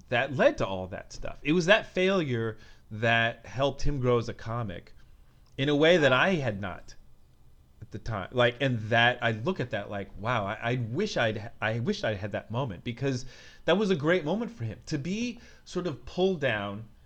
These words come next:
and, and kind of stripped away and have life or the universe going, "No, no, no, no, no, not that, this." Um,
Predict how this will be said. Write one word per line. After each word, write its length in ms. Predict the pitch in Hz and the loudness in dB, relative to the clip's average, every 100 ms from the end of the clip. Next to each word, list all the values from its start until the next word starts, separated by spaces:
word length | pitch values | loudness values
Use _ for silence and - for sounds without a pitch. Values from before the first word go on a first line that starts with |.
| - - - - | -20 -20 -20 -6
and, 380 | 117 117 113 113 | -2 0 -2 -4
and 160 | - 117 | -6 -6
kind 160 | 151 | -4
of 60 | 127 | -6
stripped 320 | - - - | -6 -8 -4
away 380 | 131 123 117 104 | 0 2 2 2
and 160 | 117 107 | -2 -4
have 400 | 113 117 113 107 104 - - - - - - - | -2 0 0 -4 -12 -20 -20 -20 -20 -20 -20 -14
life 420 | 110 120 131 127 | -6 0 2 0
or 80 | 120 | -4
the 100 | 117 | -4
universe 460 | 113 117 117 110 - | -4 -4 -2 -6 -2
going, 340 | 123 117 117 | -2 0 -2
"No, 80 | 147 | -2
no, 100 | 175 | -2
no, 100 | 180 | -2
no, 80 | 170 | 0
no, 180 | 156 101 | 0 0
not 320 | 117 151 131 | 2 2 2
that, 400 | 135 113 87 - - - - | 0 0 -4 -12 -20 -20 -12
this." 600 | 95 127 110 - - - - - - _ - - - - - - | -2 0 0 -4 -12 -14 -20 -20 -20 _ -20 -20 -20 -20 -10 0
Um, 520 | 113 113 104 104 | 2 2 0 -4